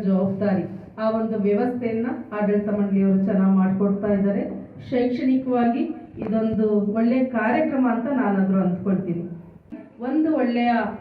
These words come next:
ವಾತಾವರಣದಲ್ಲಿ ಈ ಶಾಲೆ ಇದೆ, ಅದರ ಸದ್ಬಳಕೆಯನ್ನ ಮಾಡ್ಕೊಳ್ಳಿ. ಒಳ್ಳೆ ಟೀಚರ್ಸ್ ಇದ್ದಾರೆ, ಇಲ್ಲಿ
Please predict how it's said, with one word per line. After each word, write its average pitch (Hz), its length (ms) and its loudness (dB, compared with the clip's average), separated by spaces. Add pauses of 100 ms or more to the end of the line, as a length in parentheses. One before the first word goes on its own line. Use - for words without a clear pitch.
ವಾತಾವರಣದಲ್ಲಿ 247 920 -2
ಈ 226 120 0
ಶಾಲೆ 196 360 -2
ಇದೆ, 208 200 2 (680)
ಅದರ 233 200 -4 (140)
ಸದ್ಬಳಕೆಯನ್ನ 254 720 -2
ಮಾಡ್ಕೊಳ್ಳಿ. 240 440 -2 (140)
ಒಳ್ಳೆ 226 260 0
ಟೀಚರ್ಸ್ 294 580 -2
ಇದ್ದಾರೆ, 220 280 -2
ಇಲ್ಲಿ 202 160 0